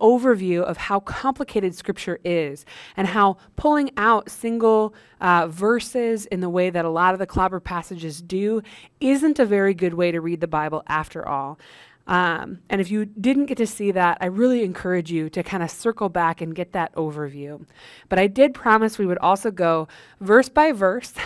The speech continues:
and take those verses on their own terms and dissect them. This week, we are taking actually a story, um, the story of Sodom and Gomorrah, which is actually a little misleading. It's really the story of Sodom,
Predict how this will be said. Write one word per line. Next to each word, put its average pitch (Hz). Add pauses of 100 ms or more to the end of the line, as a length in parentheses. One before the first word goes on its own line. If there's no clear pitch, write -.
(280)
and 180
take 202
those 208
verses 180
on 170
their 185
own 175
terms 165
and 151
dissect 156
them. 151 (880)
This 277
week, 262
we 233
are 247
taking 202
actually 190
a 185
story, 208 (380)
um, 180
the 185
story 220
of 170
Sodom 233
and 180
Gomorrah, 165 (140)
which -
is 294
actually 359
a 370
little 254
misleading. 220 (280)
It's 226
really 370
the 311
story 220
of 185
Sodom, 190